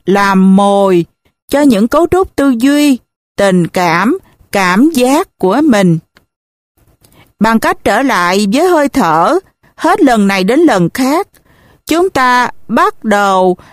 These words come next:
làm tiêu tan sức mạnh của những cấu trúc ấy. Chúng ta phát triển một không gian nằm giữa sự trải nghiệm và sự đồng nhất của chúng ta với nó. Do đó mà làm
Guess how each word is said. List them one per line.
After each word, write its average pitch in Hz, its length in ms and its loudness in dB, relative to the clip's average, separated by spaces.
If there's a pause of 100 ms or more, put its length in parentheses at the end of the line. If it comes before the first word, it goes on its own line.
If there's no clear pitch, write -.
(120)
làm 202 560 0
tiêu 320 460 0
tan 294 440 0
sức - 280 -4
mạnh 185 220 0
của 226 120 -2
những 214 220 0
cấu 294 240 0
trúc 349 200 -2
ấy. 277 500 0 (600)
Chúng 381 240 -2
ta 311 200 0
phát 359 440 -2
triển 196 440 0 (320)
một 202 460 0
không 277 300 -2
gian 269 460 0 (380)
nằm 220 240 0
giữa 208 200 0
sự 220 180 0
trải 196 220 -2
nghiệm 208 520 0 (280)
và 214 260 0
sự 208 180 -2
đồng 196 260 0
nhất 226 200 -2
của 233 100 -2
chúng 294 240 -4
ta 262 260 -2
với 269 200 0
nó. 302 460 0 (460)
Do 269 220 0
đó 262 200 0
mà 285 200 -2
làm 175 380 -2